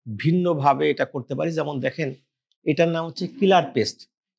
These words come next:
এটা ইলেকট্রিসিটি কানেক্ট করা হয়, কানেক্ট করলে আলো দেখে যদি এটার থেকে ভালো উপকার পাওয়া যেতে হবে, তাহলে অন্য অন্য লাইটগুলো বন্ধ করবেন। আলো দেখে এরা চলে আসে, চলে আসে এই গরমে তাপে মারা যাবে।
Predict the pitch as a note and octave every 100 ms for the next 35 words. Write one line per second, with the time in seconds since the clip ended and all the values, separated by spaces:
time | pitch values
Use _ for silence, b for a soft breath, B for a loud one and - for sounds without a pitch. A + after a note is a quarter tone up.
0 | _ D3+ D#3 F3+ F#3 E3+ - E3 F3+ -
1 | F#3 - F3+ G3 G3 G3 _ _ _ _
2 | - D3+ D#3+ D#3+ - E3+ D#3+ C#3 D#3+ G3
3 | D#3 D3 D3 - E3 F3 - B2+ D3+ D#3+
4 | D#3 D#3 C3 D3 E3+ - D3+ C#3+ E3 D3+
5 | - _ _ _ F3 D#3 B2 D3 E3 E3+
6 | - C#3+ C#3 D3 D#3 D3 D3+ C#3+ C3+ A#2+
7 | B2 B2 E3+ E3+ C#3+ D3 D3+ D#3+ D#3 D3+
8 | C3+ C#3 D3+ D#3 D3 D3 C#3+ D3+ F#3 F#3
9 | - _ _ _ _ C#3+ D3 F3+ F3 E3+
10 | G#3 F#3+ E3+ E3 E3 D#3+ D3+ - F#3+ E3+
11 | D#3+ D3+ F3+ C#3 D3 D3 D#3+ E3+ C3+ -
12 | D3 C3 B2+ B2+ A2 -